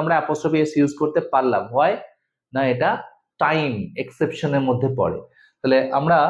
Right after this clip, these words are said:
পার্সন ছাড়াও অ্যাপোস্ট্রফি এস ইউজ করতে পারি। কোথায় কোথায়? আর একবার বলে দিই, পার্সন ছাড়াও আমরা অ্যাপোস্ট্রফি এস ইউজ করতে পারি টাইম,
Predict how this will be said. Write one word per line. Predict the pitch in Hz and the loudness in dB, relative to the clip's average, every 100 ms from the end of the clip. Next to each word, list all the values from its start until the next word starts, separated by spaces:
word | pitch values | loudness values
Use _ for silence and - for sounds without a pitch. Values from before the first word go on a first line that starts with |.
| 220 - _ _ _ _ - | -2 -12 _ _ _ _ -2
পার্সন | 135 160 196 190 | 0 0 -2 -2
ছাড়াও | 175 175 180 196 - - _ _ - | -2 2 2 2 -4 -14 _ _ -6
অ্যাপোস্ট্রফি | 143 175 170 180 | -2 -2 0 2
এস | 180 180 | 2 4
ইউজ | 175 170 - | 4 2 2
করতে | 175 185 | 2 2
পারি। | 180 156 147 | 2 2 2
কোথায় | 127 151 170 | 0 0 0
কোথায়? | 170 175 202 - - - | 2 2 2 0 -6 -6
আর | 135 147 | 0 2
একবার | 147 156 | 2 2
বলে | 156 156 | 2 2
দিই, | 165 240 - _ _ _ | 2 -2 -8 _ _ _
পার্সন | 147 156 - 190 185 | 2 2 0 -2 -2
ছাড়াও | - 170 180 | 0 2 4
আমরা | 175 175 175 | 4 2 0
অ্যাপোস্ট্রফি | 151 147 165 170 170 175 | 0 0 -2 0 2 2
এস | - | 2
ইউজ | 170 170 170 | 2 2 2
করতে | 170 170 | 0 0
পারি | 170 147 156 240 - _ _ _ - | 0 2 0 -4 -10 _ _ _ -2
টাইম, | 143 156 170 | 0 2 0